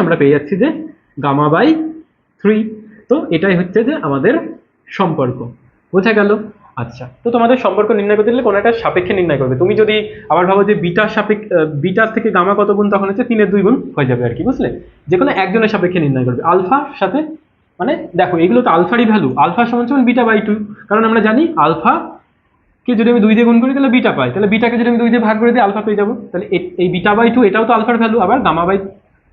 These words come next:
থ্রি এটাও আলফার ভ্যালু। তো আশা করি তোমরা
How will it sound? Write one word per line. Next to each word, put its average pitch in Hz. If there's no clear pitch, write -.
থ্রি 269
এটাও 254
আলফার 175
ভ্যালু। 123
তো 320
আশা -
করি 226
তোমরা 170